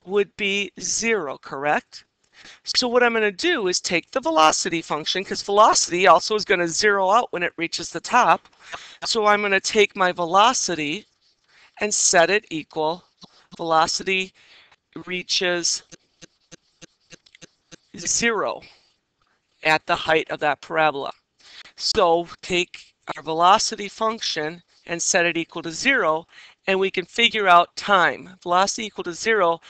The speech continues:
to find the time that we reached that. So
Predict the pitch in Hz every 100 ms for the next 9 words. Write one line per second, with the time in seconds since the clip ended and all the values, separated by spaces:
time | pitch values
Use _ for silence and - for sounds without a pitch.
0 | - - _ - 202 185 180 175 180 190
1 | _ _ - _ _ - 185 175 170 175
2 | 180 - _ _ _ _ _ _ _ _
3 | _ _ _ - 170 - - 190 160 143
4 | 147 165 _ _ _ _ _ _ _ _
5 | _ _ _ _ _ _ _ _ _ _
6 | _ _ _ _ - 165 170 151 160 -
7 | - - _ _ - - - - - _
8 | - - - - - - 254 214 170 214